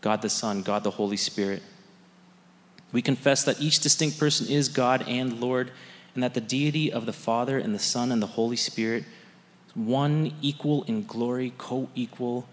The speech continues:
in majesty. And this is the Spirit that we talk about. And this is the Spirit that sometimes we get confused about how to, how do we relate. So this is who the Spirit is.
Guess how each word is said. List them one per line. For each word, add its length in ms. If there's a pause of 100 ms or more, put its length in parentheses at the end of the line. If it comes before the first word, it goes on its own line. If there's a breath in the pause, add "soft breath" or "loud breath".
(200 loud breath)
in 220
majesty. 640 (1300)
And 160
this 180
is 140
the 40
Spirit 340
that 80
we 80
talk 320
about. 340 (1120)
And 100
this 140
is 80
the 60
Spirit 260
that 80
sometimes 380
we 80
get 160
confused 680 (180)
about 300
how 160
to, 260 (1080)
how 160
do 80
we 300 (840)
relate. 520 (2500)
So 120
this 200
is 140
who 100
the 80
Spirit 420
is. 400